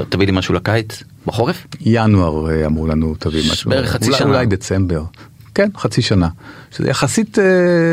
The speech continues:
Speaker 1: מעט.
Speaker 2: פיתוח מהיר, כן. אה, ואז הוא אומר לי, "אתם עולים ביולי? אוקיי, אה, אוקיי, תשלח לי את הרייטינג, מעניין אותי."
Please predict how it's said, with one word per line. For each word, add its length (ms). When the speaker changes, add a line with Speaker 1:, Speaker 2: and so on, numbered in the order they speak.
Speaker 1:
מעט. 260
Speaker 2:
פיתוח 400
מהיר, 340
כן. 180
אה, 60
ואז 380
הוא 60
אומר 240
לי, 640
"אתם 160
עולים 220
ביולי? 300
אוקיי, 440
אה, 40
אוקיי, 280
תשלח 360
לי 60
את 100
הרייטינג, 400
מעניין 340
אותי." 260